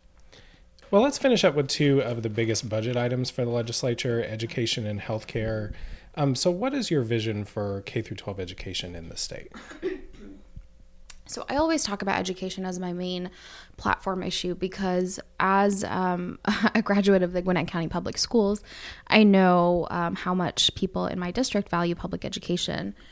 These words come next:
Speaker 2: A lot of people have actually moved to my district specifically because of the public schools here.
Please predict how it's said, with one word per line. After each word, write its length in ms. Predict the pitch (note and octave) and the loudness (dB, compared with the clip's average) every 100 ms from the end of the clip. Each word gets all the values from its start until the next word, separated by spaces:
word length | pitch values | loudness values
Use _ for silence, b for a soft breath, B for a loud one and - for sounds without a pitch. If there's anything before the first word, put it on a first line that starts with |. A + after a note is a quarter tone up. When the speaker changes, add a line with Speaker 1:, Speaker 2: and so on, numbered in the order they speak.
| b b b | b b b
Speaker 2:
A 60 | A3+ | 6
lot 120 | A#3+ | 6
of 60 | C4 | 4
people 460 | A3 G#3 F#3+ F#3 | 0 2 4 4
have 140 | G3 F#3+ | 2 0
actually 260 | F#3 - | 0 0
moved 400 | F3+ F3+ F3+ - | 0 0 -2 -4
to 160 | - G3 | -4 -2
my 140 | F3+ | -2
district 340 | F3 F3+ F3+ - | -2 -2 -2 -4
specifically 540 | - F3 F3 F3 F3 | 0 0 0 -2 -4
because 340 | F3 - F3+ F3 | -4 -6 -6 -6
of 60 | |
the 80 | E3+ | -6
public 280 | - - - | -6 -6 -6
schools 240 | - F3+ F3 | -4 -4 -4
here. 280 | F3+ F3 | -2 -2